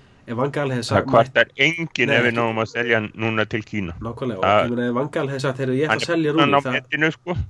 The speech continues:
Speaker 1: Já.
Speaker 2: Það hefði einhverjir kvartað undan því hann hefði ekki fengið séns til þess. Hann er búinn að ná því og hérna,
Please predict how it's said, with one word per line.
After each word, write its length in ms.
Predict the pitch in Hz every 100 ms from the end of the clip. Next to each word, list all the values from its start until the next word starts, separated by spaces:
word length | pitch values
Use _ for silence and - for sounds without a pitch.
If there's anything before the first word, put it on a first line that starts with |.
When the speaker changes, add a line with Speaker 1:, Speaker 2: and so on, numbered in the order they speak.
| -
Speaker 1:
Já. 80 | 107
Speaker 2:
Það 160 | 113 113
hefði 200 | 113 131
einhverjir 320 | 160 143 143
kvartað 360 | 139 143 - 139
undan 200 | 143 135
því 120 | 135
hann 100 | 131
hefði 140 | 131 131
ekki 140 | 131
fengið 260 | 135 127 -
séns 240 | 127 135
til 120 | - 95
þess. 220 | 139 - - - -
Hann 160 | -
er 60 | 92
búinn 160 | 127 139
að 100 | 113
ná 120 | 120
því 220 | 143 170 - - _ _ _ -
og 240 | 110 110
hérna, 580 | - 113 110 - - 120